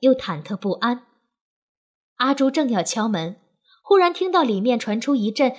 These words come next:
激烈的争执声。只听一个男老师说：“为什么要让阿朱拿助学金？我看他根本不配。你这样袒护他，其实是害他。不管他是不是偷了五百元钱，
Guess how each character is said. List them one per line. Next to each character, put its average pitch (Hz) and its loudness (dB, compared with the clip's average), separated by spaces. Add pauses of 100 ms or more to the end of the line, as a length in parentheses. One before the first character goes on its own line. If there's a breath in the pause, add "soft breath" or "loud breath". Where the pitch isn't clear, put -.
(160 loud breath)
激 339 4
烈 339 2
的 196 -2
争 285 -2
执 156 -6
声。 190 -4 (760)
只 240 2
听 277 -2
一 240 -4
个 247 2
男 190 -4
老 269 0
师 185 -4
说 190 -6 (960)
：“为 294 4
什 190 -2
么 202 0
要 220 2
让 180 0
阿 262 4
朱 302 2
拿 151 0
助 190 0
学 170 -4
金？ 190 -4 (300)
我 214 4
看 220 -2
他 214 0
根 294 2
本 175 0
不 151 -10
配。 - -4 (600)
你 247 4
这 330 4
样 220 4
袒 185 -4
护 180 -6
他， 185 0 (140)
其 269 4
实 208 2
是 - 2
害 262 2
他。 - -10 (540)
不 254 4
管 175 0
他 214 -8
是 302 2
不 196 -4
是 185 -8
偷 214 -4
了 202 4
五 190 0
百 208 2
元 175 0
钱， 185 -8